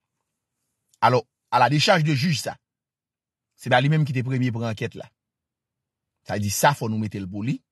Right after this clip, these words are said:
se pa li menm ki te la nan premye lye. Nan premye lye, sèn de krim nan, nan premye lè yo ta pral fè ankèt la, pa li menm ki te la. Gen plizyè jij denstriksyon ki pase deja nan koze a. Sa omwen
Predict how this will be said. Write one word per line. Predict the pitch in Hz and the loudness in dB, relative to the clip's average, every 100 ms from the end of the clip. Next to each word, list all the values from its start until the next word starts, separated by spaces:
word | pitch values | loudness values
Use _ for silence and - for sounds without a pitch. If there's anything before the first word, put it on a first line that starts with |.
| _ _ _ _ _ _ _ | _ _ _ _ _ _ _
se | - | -2
pa | 110 | 0
li | 117 | 0
menm | 117 | -2
ki | 110 | -4
te | 120 110 | -4 -2
la | 123 | -2
nan | 107 | -2
premye | 113 110 110 98 | -4 -2 -2 -2
lye. | 107 135 - _ _ _ _ _ _ _ _ _ _ _ - | -2 -2 -4 _ _ _ _ _ _ _ _ _ _ _ -12
Nan | - | -2
premye | 135 131 | 2 2
lye, | 110 127 135 | 2 0 -2
sèn | 123 113 | -2 -2
de | 123 | -2
krim | 113 101 | -4 -2
nan, | 127 135 - _ | 0 -2 -6 _
nan | 101 98 | -12 -6
premye | 120 120 | -4 -2
lè | 107 113 | -2 -4
yo | 113 | -2
ta | |
pral | 113 107 | -4 -2
fè | 110 | -6
ankèt | 107 | -6
la, | 147 | -4
pa | 101 | -2
li | 107 | -2
menm | 104 | -4
ki | 95 | -8
te | 98 | -10
la. | 90 87 _ _ _ _ _ _ - | -12 -14 _ _ _ _ _ _ -10
Gen | 98 107 | -6 -4
plizyè | 127 123 123 117 | -2 0 0 -2
jij | 107 101 | -2 -6
denstriksyon | 113 - 113 98 - 135 | -6 -8 -8 -8 -8 -8
ki | - - | -10 -4
pase | 113 - - 120 | -4 -4 -8 -6
deja | 107 98 110 117 _ _ _ _ _ _ _ _ _ _ _ _ _ 110 | -4 -4 -6 -8 _ _ _ _ _ _ _ _ _ _ _ _ _ -8
nan | 113 | -6
koze | 107 98 123 104 | -6 -4 -2 -2
a. | - _ _ _ _ _ _ - | -6 _ _ _ _ _ _ -14
Sa | - 113 120 - _ _ - | -2 0 0 -6 _ _ -12
omwen | 104 95 135 170 | -8 -2 0 0